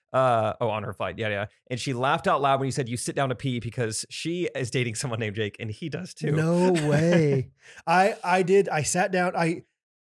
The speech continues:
Speaker 2: whatever. I, I usually defecate in the morning. Ki-,
Speaker 1: And you
Speaker 2: parents,
Speaker 1: sit down.
Speaker 2: tell your kids if you want to, what that means. And I sit down to do that. And I sat down today. And obviously, w-, usually I, I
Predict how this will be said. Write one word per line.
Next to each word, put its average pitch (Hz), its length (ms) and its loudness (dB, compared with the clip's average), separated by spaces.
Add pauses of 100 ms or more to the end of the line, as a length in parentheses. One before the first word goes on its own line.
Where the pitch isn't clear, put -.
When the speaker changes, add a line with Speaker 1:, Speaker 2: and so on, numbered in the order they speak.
Speaker 2:
whatever. 143 440 -2
I, 143 300 -2
I 165 60 -2
usually 131 500 0
defecate 139 560 -6
in 151 100 -6
the 123 60 -2
morning. 123 380 -6 (440)
Ki-, 175 80 -12
Speaker 1:
And - 60 -20
you - 260 -8
Speaker 2:
parents, 135 160 0
Speaker 1:
sit 131 220 -2
down. 117 140 2
Speaker 2:
tell 180 140 4
your 202 100 4
kids 185 200 2
if 190 120 2
you 202 100 4
want 147 220 2
to, 156 180 2
what 143 160 2
that 160 120 2
means. 131 280 -2 (320)
And 151 180 2
I 143 60 2
sit 196 180 0
down 143 160 2
to 143 80 0
do 127 140 0
that. 185 380 2 (220)
And 151 80 -4
I 151 60 2
sat 185 240 2
down 170 120 4
today. 143 440 2
And 143 100 -2
obviously, 147 380 -2
w-, 135 160 -4 (140)
usually 151 580 -4
I, 131 240 -4 (160)
I 131 280 -6